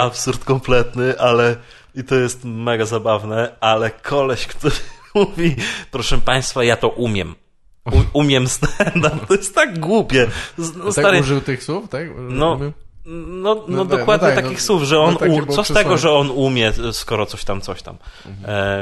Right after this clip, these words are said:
Speaker 1: E, nie pamiętam, w jakim to kontekście było, no ale przekaz był taki, że on umie, co nie?
Speaker 2: Tak.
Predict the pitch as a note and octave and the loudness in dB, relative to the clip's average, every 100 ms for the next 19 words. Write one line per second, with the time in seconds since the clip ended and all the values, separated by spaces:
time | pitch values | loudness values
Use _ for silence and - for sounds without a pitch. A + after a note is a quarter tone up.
0 | G2+ G#2 G2+ F#2+ F2+ F2 F2 - - F2+ | -6 -8 -6 -8 -8 -10 -12 -14 -18 -18
1 | F2+ E2+ E2+ E2+ F#2 C3 - B2 A#2 A2+ | -16 -16 -16 -16 -10 -10 -8 -8 -6 -4
2 | B2+ C#3 - C3+ B2+ A2 G#2+ A#2 A2 G2+ | 0 -2 -2 -4 -4 -4 -4 -4 -4 -8
3 | G#2 G2+ F#2+ G#2 F2+ F2+ - F2 F#2+ - | -6 -4 -6 -8 -8 -12 -16 -14 -14 -12
4 | F2+ | -12